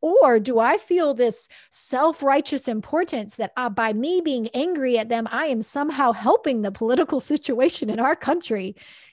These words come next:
'Cause you're not. That's not helping. <laughs> It's not changing anything by you becoming bitter and resentful and angry. So as you're listening,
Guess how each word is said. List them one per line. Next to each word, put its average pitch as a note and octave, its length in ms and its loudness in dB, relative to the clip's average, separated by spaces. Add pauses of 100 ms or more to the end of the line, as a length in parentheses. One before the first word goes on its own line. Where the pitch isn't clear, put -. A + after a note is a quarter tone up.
(160)
'Cause A#3+ 180 -12
you're A#3 140 -4
not. G3 480 -4 (180)
That's G#3 220 -10
not B3 240 0
helping. A#3 420 -2
<laughs> - 520 -16 (320)
It's F4 180 2
not D4 300 0
changing C#4+ 480 -4
anything B3+ 560 -4
by G#3+ 100 -4
you A#3+ 260 0
becoming C4 460 -4
bitter A#3+ 300 0
and A#3+ 100 0
resentful A3+ 480 -6
and G#3 100 -4
angry. G3+ 360 -8 (480)
So A#3+ 420 2
as F4 460 2
you're C#4+ 140 0
listening, G#3+ 640 -2